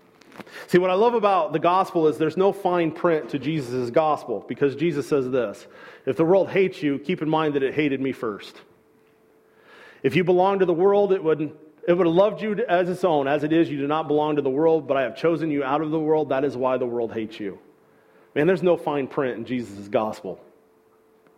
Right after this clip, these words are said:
Jesus said right from the get-go, "It's gonna have some bad stuff, and you're gonna get persecuted. And when you do,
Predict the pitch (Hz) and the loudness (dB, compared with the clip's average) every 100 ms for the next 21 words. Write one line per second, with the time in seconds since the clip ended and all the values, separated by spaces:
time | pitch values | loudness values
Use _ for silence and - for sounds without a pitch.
0 | _ - _ 127 156 147 143 160 143 147 | _ -20 _ -2 0 0 2 2 4 0
1 | 147 131 123 143 123 117 127 151 151 151 | -2 -2 0 0 0 -2 0 2 2 0
2 | 147 123 127 123 110 113 117 117 - 98 | -4 -4 -6 -6 -8 -4 -4 -6 -8 -10
3 | 82 - _ _ _ _ _ _ _ _ | -10 -18 _ _ _ _ _ _ _ _
4 | _ _ - 127 135 143 135 117 - 120 | _ _ -8 0 2 2 0 -2 -4 -6
5 | - 113 117 101 90 - - - 131 139 | -6 -8 -8 -6 -10 -14 -18 -4 0 0
6 | 135 123 135 160 196 | 0 -2 2 2 2